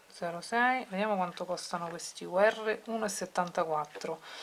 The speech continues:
invece i tre D costano due e dieci, questi che sono figli di nessuno, U R zero otto,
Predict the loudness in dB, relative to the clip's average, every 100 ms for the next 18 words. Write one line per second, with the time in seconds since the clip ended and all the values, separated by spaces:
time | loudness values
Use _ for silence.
0 | -12 -12 -4 0 2 2 0 -2 0 2
1 | 2 2 -2 4 4 4 2 0 0 2
2 | 6 4 4 -4 -4 -2 0 0 -2 0
3 | 0 0 -6 -20 -20 -18 -18 -18 -20 -20
4 | -20 -20 -20 -20 -20 -20 -20 -20 -20 -20
5 | -20 -16 -8 -4 -2 -2 -2 0 0 0
6 | 0 -2 -4 -4 -6 -6 -6 -4 -4 -2
7 | 2 6 8 10 10 8 4 0 6 8
8 | 10 12 10 6 -14 2 8 8 6